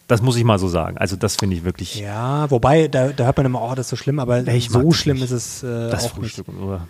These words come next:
Speaker 1: nein, doch, doch.
Speaker 2: Ja, gut, das
Speaker 1: Nein,
Speaker 2: Frühstück
Speaker 1: gut.
Speaker 2: jetzt, aber
Speaker 1: Nein,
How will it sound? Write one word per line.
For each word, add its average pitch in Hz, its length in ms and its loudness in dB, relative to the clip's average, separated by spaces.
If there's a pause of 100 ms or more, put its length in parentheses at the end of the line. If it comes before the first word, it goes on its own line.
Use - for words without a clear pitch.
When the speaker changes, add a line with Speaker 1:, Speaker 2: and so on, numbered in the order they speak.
(140)
Speaker 1:
nein, 104 280 4
doch, 107 220 0
doch. - 160 -2
Speaker 2:
Ja, 123 100 4
gut, 131 160 0
das 120 120 -2
Speaker 1:
Nein, 92 80 -8
Speaker 2:
Frühstück 123 220 -2
Speaker 1:
gut. 117 80 -6
Speaker 2:
jetzt, - 300 -14
aber 110 200 -8 (260)
Speaker 1:
Nein, 107 280 2